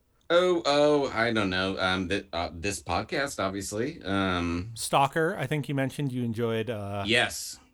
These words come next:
Speaker 1: that's a great movie. Um, also does the weird color grading thing. So you kinda have to adjust your brain to that. But, uh, that's a, that's a, one of his movies I, I, I really enjoy. Also,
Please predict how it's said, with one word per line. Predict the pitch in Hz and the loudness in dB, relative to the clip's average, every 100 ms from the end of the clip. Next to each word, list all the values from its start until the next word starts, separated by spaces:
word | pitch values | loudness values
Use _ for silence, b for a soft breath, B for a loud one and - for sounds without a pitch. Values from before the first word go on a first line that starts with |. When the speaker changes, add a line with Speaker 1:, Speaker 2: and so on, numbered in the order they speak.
| _ | _
Speaker 1:
that's | 113 117 - | -2 -2 -2
a | 113 | -4
great | 92 95 104 113 101 | -4 -2 2 2 2
movie. | 98 87 87 87 87 - | 0 0 0 -2 -4 -2
Um, | 101 101 101 - | 0 0 -2 -2
also | 110 107 113 | -2 0 0
does | 104 104 - | 0 -2 -2
the | 101 | -6
weird | 90 95 95 87 - | -2 -2 -2 -4 -8
color | - 92 92 80 | -6 -2 -2 -6
grading | - 85 80 80 78 | -4 -4 -2 -6 -10
thing. | - 80 78 78 b b b _ _ | -8 -6 -6 -10 b b b _ _
So | - 104 | -10 -4
you | 92 | -4
kinda | 82 98 85 80 | -2 -2 -2 -2
have | 85 80 | -4 -4
to | 80 80 - - | -4 -6 -8 -8
adjust | 95 87 85 - | -6 -4 -6 -6
your | 85 | -8
brain | 82 80 | -4 -4
to | 80 78 | -6 -6
that. | 76 71 | -6 -6
But, | 85 80 | -6 -6
uh, | 92 90 | -4 -6
that's | 78 110 117 | -2 -4 -2
a, | 110 98 | -4 -2
that's | 104 110 - 101 _ | -2 -2 -4 -14 _
a, | 113 | -6
one | 98 107 | -2 0
of | 92 | 0
his | 90 | -4
movies | 90 87 82 80 | -4 -4 -4 -4
I, | |
I, | 78 80 78 69 | -4 -6 -6 -6
I | 90 | -8
really | 87 92 80 | -4 -4 -6
enjoy. | 73 76 71 - | -8 -10 -8 -2
Also, | 156 151 127 | 0 0 -6